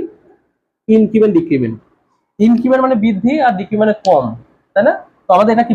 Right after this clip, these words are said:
বাড়ছে? এক, দুই, একের থেকে এক বাড়ছে, তারপর দুই থেকে তিন, আবার এক বাড়ছে। তার মানে প্রতিবারে এই লুপ এক করে বৃদ্ধি পাবে, এই জন্য আই প্লাস প্লাস। আই প্লাস প্লাস মানে হচ্ছে আই ইকুয়াল আই প্লাস ওয়ান, মানে এক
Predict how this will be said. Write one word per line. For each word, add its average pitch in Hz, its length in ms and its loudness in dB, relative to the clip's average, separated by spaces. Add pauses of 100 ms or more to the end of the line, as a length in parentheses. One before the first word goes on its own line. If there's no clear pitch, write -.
বাড়ছে? 175 260 -2 (160)
এক, 196 80 -4 (120)
দুই, 151 140 0 (340)
একের 180 200 -8
থেকে 220 140 -2 (120)
এক 190 120 0
বাড়ছে, - 320 0 (140)
তারপর 190 300 0
দুই 196 120 -2
থেকে 214 120 0 (100)
তিন, 139 140 -4 (320)
আবার 208 140 2 (100)
এক 165 140 -2
বাড়ছে। 127 280 -4 (520)
তার 175 80 2
মানে 220 120 2 (100)
প্রতিবারে 214 540 0 (120)
এই 214 140 2
লুপ 214 140 0 (180)
এক 214 120 -4
করে 202 180 0
বৃদ্ধি 147 260 -2
পাবে, 113 180 -6 (380)
এই 180 100 4
জন্য 226 140 2 (200)
আই 185 100 2 (100)
প্লাস 165 260 0
প্লাস। 123 240 -4 (220)
আই 185 160 0
প্লাস 190 260 0
প্লাস 196 160 0 (100)
মানে 196 160 2
হচ্ছে 240 200 0 (200)
আই 180 160 2
ইকুয়াল 233 260 0 (160)
আই 170 160 2
প্লাস 156 260 0
ওয়ান, 127 160 0 (200)
মানে 170 120 -6 (180)
এক 214 60 2